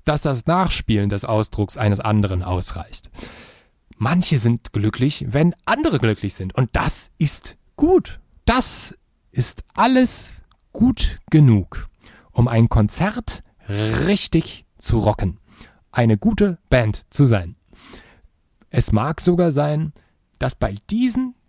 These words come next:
zehn Leuten im Publikum ausgerechnet ein Musikverleger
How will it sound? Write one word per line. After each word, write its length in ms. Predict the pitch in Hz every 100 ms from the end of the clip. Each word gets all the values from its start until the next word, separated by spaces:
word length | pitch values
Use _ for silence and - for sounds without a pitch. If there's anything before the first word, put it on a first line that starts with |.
| _ -
zehn 580 | - 131 147 160 165 -
Leuten 480 | 113 143 185 101 87 _ _
im 200 | - 117
Publikum 680 | - 247 123 104 104 101 147 - - - _ -
ausgerechnet 920 | 185 233 - 233 240 - 98 139 - _ _
ein 440 | 165 190 196 214 254 _ -
Musikverleger 1120 | 214 185 294 - - - 120 104 104 98